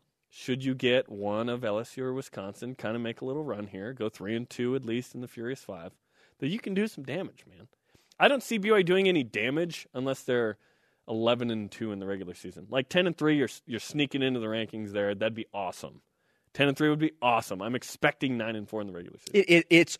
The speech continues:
Speaker 2: all predicated on how you do in the Furious Five games.
Speaker 1: Yes, it is.
Speaker 2: That sets, that sets the table for what is possible win-loss-wise.
Speaker 1: Riddle me this.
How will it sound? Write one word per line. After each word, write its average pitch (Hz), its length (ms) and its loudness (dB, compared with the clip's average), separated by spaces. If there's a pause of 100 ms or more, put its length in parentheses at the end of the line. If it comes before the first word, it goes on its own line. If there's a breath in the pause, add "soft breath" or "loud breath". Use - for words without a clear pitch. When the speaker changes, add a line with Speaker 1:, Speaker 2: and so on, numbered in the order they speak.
(120)
Speaker 2:
all 175 380 12
predicated 123 1000 2
on 117 160 2
how 123 240 4
you 120 280 4
do 113 380 0
in 107 80 -2
the 107 60 -8
Furious 101 420 -6
Five 87 240 -4
games. 80 480 -12
Speaker 1:
Yes, 156 260 4
it 151 80 0
is. 196 140 2
Speaker 2:
That 156 220 10
sets, - 460 6 (280 soft breath)
that 185 220 10
sets - 520 6
the 135 180 4
table 127 840 8 (500)
for 156 340 4
what 151 220 10
is 147 120 4
possible 131 840 8
win-loss-wise. 110 840 0
Speaker 1:
Riddle 190 200 8
me 175 120 8
this. 127 380 0